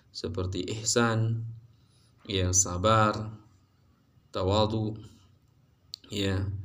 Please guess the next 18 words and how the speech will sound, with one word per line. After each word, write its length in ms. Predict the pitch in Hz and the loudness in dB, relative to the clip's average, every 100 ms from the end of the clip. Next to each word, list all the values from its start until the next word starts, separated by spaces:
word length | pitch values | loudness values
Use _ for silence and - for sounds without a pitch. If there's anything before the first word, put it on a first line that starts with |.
| - - - - | -12 -20 -20 -10
rendah 240 | 101 92 92 | -4 -2 2
hati, 640 | 107 107 120 117 120 120 - - - _ _ _ _ _ _ _ _ _ _ _ _ _ - _ _ _ - | 2 0 0 0 0 -6 -12 -18 -20 _ _ _ _ _ _ _ _ _ _ _ _ _ -20 _ _ _ -8
dan 240 | 104 92 | -2 0
lainnya. 480 | 92 92 87 82 92 - - - - _ _ _ - - _ _ _ _ - | 0 0 -2 -8 -12 -12 -16 -20 -20 _ _ _ -20 -20 _ _ _ _ -8
Dan 400 | 104 92 92 95 | -4 -2 -2 -4
akhlak 320 | 139 156 160 123 | -6 -4 -2 2
ini 160 | 107 | 2
tentunya 640 | 107 92 92 101 92 92 95 - - - | 2 0 0 0 0 0 -2 -8 -12 -12
mempengaruhi 960 | 107 92 92 87 87 90 90 107 139 120 - - - - - - - | -8 -6 -4 -4 -2 -2 0 0 -2 -4 -14 -20 -20 -20 -20 -20 -10
hidup 320 | - 120 139 135 | -4 -2 -2 -2
seseorang, 560 | 95 - 92 90 - - - _ - _ 104 | -4 -4 -4 -6 -10 -16 -20 _ -20 _ -6
jiwa 320 | 107 107 98 | 0 2 0
seseorang. 640 | 98 - 98 98 98 92 - - - _ _ _ _ _ _ _ _ _ _ _ _ - | -2 -6 -6 -8 -8 -10 -14 -18 -20 _ _ _ _ _ _ _ _ _ _ _ _ -10
Karena 240 | 92 95 | -4 -2
setiap 480 | 92 95 104 120 - | -2 0 4 4 2
seorang 720 | - 92 107 107 104 - - 117 | -2 0 2 0 0 -6 -10 -8
melakukan 480 | 98 95 120 120 120 | -4 -4 0 2 2
sesuatu, 720 | 107 107 95 95 - - | 0 -2 -4 -6 -6 -6